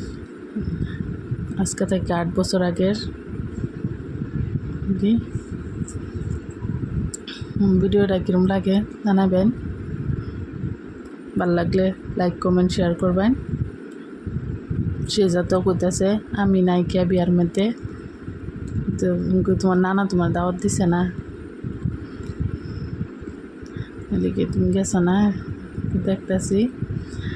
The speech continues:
বিদায়টা অন্য একদিন শেয়ার করাম নে, আর একদিন একটা ব্লগও।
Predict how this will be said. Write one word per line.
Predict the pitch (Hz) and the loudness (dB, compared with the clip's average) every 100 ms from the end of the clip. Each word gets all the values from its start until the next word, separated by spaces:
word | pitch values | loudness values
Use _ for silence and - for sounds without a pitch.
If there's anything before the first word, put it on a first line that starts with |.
| - - - - | -6 -8 -8 -2
বিদায়টা | 214 208 208 208 185 185 190 | 2 4 4 2 2 4 4
অন্য | 202 202 | 6 6
একদিন | 190 185 180 | 4 4 2
শেয়ার | 175 175 170 | 2 0 2
করাম | 185 185 | 2 4
নে, | 185 233 - - - - - - - - - - - - - - - - - - - 190 | 4 4 0 -4 -6 -6 -6 -10 -8 -8 -8 -10 -8 -6 -6 -8 -12 -12 -8 -4 -2 0
আর | 185 | 0
একদিন | - - 190 185 180 | 0 0 4 4 4
একটা | 180 - 180 | 2 -2 -4
ব্লগও। | 175 180 175 190 | 0 0 0 0